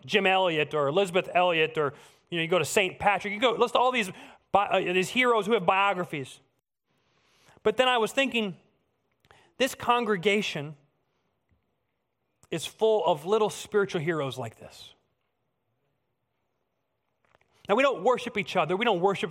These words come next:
famous Christians, but we have a room of people right here who model this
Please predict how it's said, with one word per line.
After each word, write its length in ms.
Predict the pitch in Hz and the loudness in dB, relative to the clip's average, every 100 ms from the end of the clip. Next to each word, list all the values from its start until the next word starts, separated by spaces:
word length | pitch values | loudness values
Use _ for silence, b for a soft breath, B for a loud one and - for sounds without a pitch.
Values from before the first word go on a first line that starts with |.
| - | -2
famous 320 | 180 170 156 | -2 -2 -6
Christians, 440 | - 170 - 202 170 | -8 -8 -6 -10 -6
but 180 | 165 B B B B | -6 B B B B
we 160 | 190 294 | -2 0
have 100 | 262 | 2
a 80 | 185 | 2
room 260 | 190 254 | 2 0
of 120 | 233 | 0
people 280 | 240 233 190 | -2 -2 0
right 220 | 180 220 | 2 0
here 300 | 202 180 160 B B B | 0 0 -2 B B B
who 180 | 214 190 | -6 0
model 680 | 165 202 233 220 190 156 139 | 2 2 2 2 0 -2 0
this 340 | 185 - - | 0 0 -10